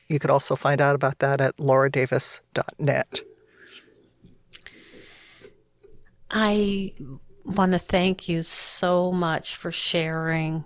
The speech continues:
Speaker 2: this, um, this time with us and, and the story of the healing process with your mother. I think we can all relate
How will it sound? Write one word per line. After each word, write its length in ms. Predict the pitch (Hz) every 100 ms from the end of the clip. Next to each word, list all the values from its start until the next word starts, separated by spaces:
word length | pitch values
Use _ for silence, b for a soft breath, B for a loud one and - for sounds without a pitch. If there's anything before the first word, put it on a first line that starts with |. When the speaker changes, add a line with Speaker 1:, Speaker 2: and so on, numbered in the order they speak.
| -
Speaker 2:
this, 540 | 160 156 - - - 160
um, 580 | 151 147 143 147 143 b b b b b b b b
this 320 | 175 214 208
time 460 | - - 190 196 196
with 220 | 202 -
us 400 | 185 180 180 -
and, 440 | 185 170 160 160
and 200 | 165 160
the 80 | 160
story 680 | - - 175 170 175 170 156
of 300 | 151 151 151
the 100 | 156
healing 480 | 170 160 156 160 156
process 1040 | - 160 151 147 - 143 143 - - - b b b b b b
with 240 | 185 175 -
your 160 | 156
mother. 440 | 156 151 147 151 151
I 140 | 151
think 400 | - 180 175 -
we 140 | 180 170
can 180 | 156
all 340 | 160 165 160 160
relate 840 | 160 160 151 156 160 156 - -